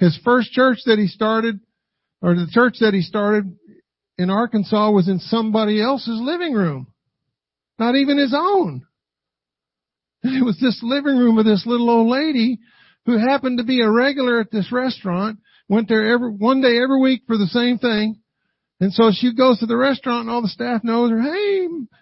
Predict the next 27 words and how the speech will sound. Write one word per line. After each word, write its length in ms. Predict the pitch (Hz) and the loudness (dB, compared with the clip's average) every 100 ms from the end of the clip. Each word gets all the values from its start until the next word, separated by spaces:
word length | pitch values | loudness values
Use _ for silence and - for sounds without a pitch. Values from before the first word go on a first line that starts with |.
| - | -2
Millie, 360 | 262 294 302 | 0 2 2
how 140 | 240 302 | 2 2
you 180 | 311 | 0
doing? 420 | 311 311 311 302 294 | 0 0 0 0 -2
Yeah, 240 | 294 285 | -4 -2
what, 200 | 285 285 - _ | -2 -4 -6 _
what 160 | 285 269 | -4 -2
you 60 | |
been 120 | 311 302 | 0 0
up 180 | 320 | 0
to?" 160 | - 226 | 0 -2
"Oh, 140 | 214 277 | -2 0
we 160 | 277 | 2
had 180 | 233 185 | 2 2
church 220 | 247 302 | 0 0
in 80 | 240 | 0
my 100 | 208 | 0
house 260 | 240 370 - | 0 -2 -2
last 260 | 196 135 | -2 0
night. 160 | 196 180 | -2 0
You 100 | 233 | 0
should 160 | 233 | -2
come." 360 | 262 381 285 139 _ _ _ _ _ _ _ _ _ _ _ - | -4 -4 -6 -8 _ _ _ _ _ _ _ _ _ _ _ -8
<laughs> 80 | - - 1077 1077 - 659 784 - - - _ _ _ _ _ _ 285 | -8 -8 -14 -16 -20 -20 -20 -14 -12 -12 _ _ _ _ _ _ -10
And 160 | - | -10
so 280 | - 349 311 | -6 -2 0
the, 140 | 196 | 0